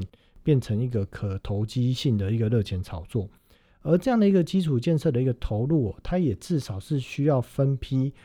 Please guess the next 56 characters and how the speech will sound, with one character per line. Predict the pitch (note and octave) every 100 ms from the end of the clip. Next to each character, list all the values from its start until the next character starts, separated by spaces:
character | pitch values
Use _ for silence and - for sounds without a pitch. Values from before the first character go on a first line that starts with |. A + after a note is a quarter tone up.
| -
很 | - A#2 G#2
多 | C3 C#3
年， | C3+ F#2+ F#2+
可 | G#2+
能 | G#2+
至 | A#2+
少 | C#3+ G#2+
五 | F#2 G#2+
年 | G#2+
到 | C3+
十 | C3 C3
五 | A2
年 | G2 G2
的 | G#2
时 | G2+ -
间 | G#2 A2+ G#2+
哦， | F#2 - _ _ -
慢 | F3
慢 | D#3 E3
的 | C#3 A2+
将 | C#3+ C#3
这 | C3
个 | A#2+
二 | C#3+
点 | A2 G#2 G2+
多 | B2+ A#2+
兆 | A#2+ G#2+
投 | - G#2
入 | A#2 A#2
市 | G#2 B2
场。 | G2+ - F#2+ _ _ _ _
但 | - G#3+
是 | A3
没 | E3+ D3+ F#3+
想 | - B2+ A#2
到 | D3 C3
这 | D3+
件 | D3+
事 | C#3 D#3 A#2+
情 | G2+ G2
可 | C3
以 | A2+
让 | B2+ B2+ - - - _
台 | - G#2 A#2
湾 | C#3 D#3
的 | C3
这 | G#2 B2+
些 | B2
钢 | A#2+ C3+ C3+
铁 | G#2 F#2+
塑 | -
化 | A2+ B2 G#2+
股 | - G#2 - - - - -
的 | B2 G#2+ G2+ G2 G2 G2 G#2
股 | A2+ G2+
价 | - A2+